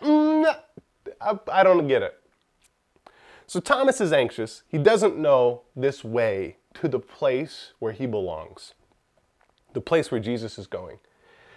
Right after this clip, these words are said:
And Jesus' response to him is, "I am the way and the truth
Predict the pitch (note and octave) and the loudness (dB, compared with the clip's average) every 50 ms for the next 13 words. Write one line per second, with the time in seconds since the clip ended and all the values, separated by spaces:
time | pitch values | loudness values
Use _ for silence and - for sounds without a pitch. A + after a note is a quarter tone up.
0 | _ _ - B2+ B2 B2 A2 - E3 G3 G3+ G3 A3 G3+ - G#3+ G3 D#3+ C#3 C#3 | _ _ -10 -10 -8 -8 -6 -4 -2 -2 -2 -2 -4 -4 -2 -2 -2 -2 -2 -6
1 | C3+ - - - - C3 C#3+ E3+ F3+ F3 F3 - - C3 G#2 - G#2 F2 E2 E2 | -6 -8 -10 -8 -6 -4 -2 -2 -4 -4 -6 -8 -10 -10 -8 -8 -10 -12 -12 -14
2 | F2+ - _ _ _ _ _ _ - - A2+ A#2 A2+ A2+ - _ _ _ _ _ | -16 -18 _ _ _ _ _ _ -12 -8 -8 -8 -8 -10 -12 _ _ _ _ _
3 | _ _ _ - - B2 C3 D3 D#3+ E3 F3 E3 - - F#2+ F2+ E2 D#2 D#2+ - | _ _ _ -4 -2 -2 0 0 0 -2 -2 -4 -6 -8 -8 -10 -12 -16 -18 -20
4 | _ _ _ - G2+ E2+ F2 D#2+ D2+ C#2+ - _ _ _ _ _ _ _ _ _ | _ _ _ -10 -10 -8 -8 -10 -12 -14 -18 _ _ _ _ _ _ _ _ _
5 | _ _ _ _ - C#3+ C#3+ C#3+ C#3 C#3 C#3 C#3 C3+ - _ - A#2+ A2+ - - | _ _ _ _ -8 -4 -2 -2 -2 -2 -4 -6 -10 -14 _ -14 -12 -12 -10 -10
6 | A2+ G2 E2+ F2+ _ _ | -10 -10 -10 -12 _ _